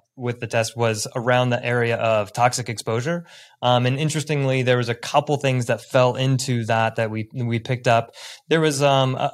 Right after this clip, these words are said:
a, a couple things that come from typically different petrochemicals and plastics, which, as you can imagine in today's society with how ubiquitous,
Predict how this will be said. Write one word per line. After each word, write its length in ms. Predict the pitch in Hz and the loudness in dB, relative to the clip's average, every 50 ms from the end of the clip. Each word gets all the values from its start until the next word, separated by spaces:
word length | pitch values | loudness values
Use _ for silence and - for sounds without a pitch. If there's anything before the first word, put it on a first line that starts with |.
| 143 151 151 147 - | 2 2 2 2 -2
a, 60 | - 143 | -4 -4
a 20 | |
couple 320 | - - 160 147 - 160 | 0 0 0 0 2 0
things 300 | 143 147 151 143 139 127 | 0 0 0 -2 -2 0
that 160 | - 135 123 - | -2 -4 -4 -2
come 260 | - 143 131 131 127 | 0 0 0 0 0
from 220 | - 139 127 123 | 0 0 0 2
typically 680 | 123 - 160 147 165 156 151 - 147 143 135 131 131 | 0 -2 -4 -2 -2 -4 -2 0 2 2 2 2 0
different 560 | 117 107 - 127 - - 127 120 110 110 - - | -2 -2 -6 -6 -4 -2 -4 -4 -4 -8 -8 -2
petrochemicals 760 | - 131 - - 131 123 - 135 131 127 - 135 123 123 113 | -2 -2 0 0 -2 0 0 -2 -2 0 0 0 0 0 0
and 120 | 120 113 107 | -2 -4 0
plastics, 640 | - 120 110 120 131 - 190 190 190 - - - | 0 2 2 2 0 -2 -4 -4 -4 -6 -4 -2
which, 180 | 127 131 117 135 | -2 -2 0 0
as 160 | 123 117 113 | -2 -2 -2
you 100 | 120 107 | -4 -4
can 140 | - 123 117 | -2 -2 -2
imagine 460 | 113 110 104 107 113 113 - 117 117 | 0 0 0 0 0 0 -2 -4 -4
in 120 | 110 113 | -4 -4
today's 360 | 110 113 101 107 110 113 113 | -6 -6 -4 -4 -4 -4 -4
society 540 | - 120 - - 117 104 107 107 110 113 110 | -4 -4 0 0 0 0 0 -2 -4 -6 -6
with 280 | 104 104 107 107 - - - - | -6 -6 -6 -8 -8 -10 -16 -14
how 500 | - - 117 113 113 110 107 107 104 101 104 | -10 -4 0 0 0 0 0 -2 -6 -8 -6
ubiquitous, 840 | 104 123 117 104 - 131 127 - 127 120 117 120 117 - - - | -4 -4 -4 -2 -2 -4 -4 -2 -6 -4 -4 -4 -4 -4 -6 -10